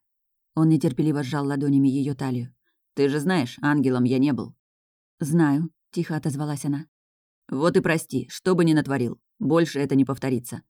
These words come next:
Я думаю сейчас только о тебе, ты знаешь». «Хорошо», осторожно ответила. «Но это немного странно всё звучит». «Побудь здесь, ладно?» Поднявшись на ноги, Натан рассеянно осмотрелся и пошёл к двери. «Я скоро вернусь.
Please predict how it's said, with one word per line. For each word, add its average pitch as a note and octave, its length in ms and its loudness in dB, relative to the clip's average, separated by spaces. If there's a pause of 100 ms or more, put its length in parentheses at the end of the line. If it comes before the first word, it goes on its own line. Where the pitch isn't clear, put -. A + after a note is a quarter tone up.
(220)
Я C#3+ 220 0
думаю D3+ 240 2
сейчас - 280 -6
только D3+ 300 -2
о D3+ 40 -4
тебе, C#3 280 -2
ты - 160 -6
знаешь». B2+ 440 -2 (560)
«Хорошо», E3+ 680 -4 (340)
осторожно D3+ 560 -2
ответила. C#3+ 460 -6 (420)
«Но E3 340 4
это E3 160 0
немного E3+ 360 2
странно E3 340 -2
всё C#3+ 140 -6
звучит». C3 400 -6 (680)
«Побудь D#3 260 2
здесь, C#3 300 0
ладно?» C3 400 -2 (440)
Поднявшись D#3+ 520 0
на E3+ 120 2
ноги, E3 280 0 (140)
Натан F3 400 4
рассеянно E3 480 2
осмотрелся E3+ 580 -2 (140)
и F3+ 80 0
пошёл D#3 360 -4
к C3+ 60 -4
двери. C3 400 -2 (600)
«Я C#3+ 220 2
скоро E3+ 260 2
вернусь. D3+ 440 0